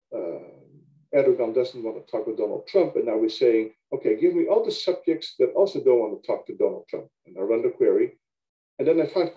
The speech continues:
completely different group of, of people. Again, we find Erdogan, but also North Korea, Kim Jong-un,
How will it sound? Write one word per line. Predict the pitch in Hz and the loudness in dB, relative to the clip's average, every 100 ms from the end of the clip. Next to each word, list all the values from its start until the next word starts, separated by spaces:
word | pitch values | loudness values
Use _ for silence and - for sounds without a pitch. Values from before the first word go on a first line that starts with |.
| 180 | -14
completely | - 262 277 185 156 | -12 -6 -6 -4 0
different | 160 - - - | 0 -2 -8 -2
group | 117 - | -2 -2
of, | - _ _ | -14 _ _
of | 107 - | -18 -12
people. | 104 - 147 113 | -12 -6 -6 -6
Again, | 110 135 131 123 | -6 -4 -6 -8
we | 117 - | -14 -8
find | 123 120 | -4 0
Erdogan, | 208 214 123 120 147 - | 2 4 4 2 0 -4
but | 104 | -2
also | 107 120 | -2 -6
North | 110 110 - | -8 -8 -6
Korea, | - 139 135 127 127 _ _ _ | -2 0 2 2 -2 _ _ _
Kim | 131 113 | -8 -2
Jong-un, | 185 - 170 175 170 | -2 0 -2 -2 -8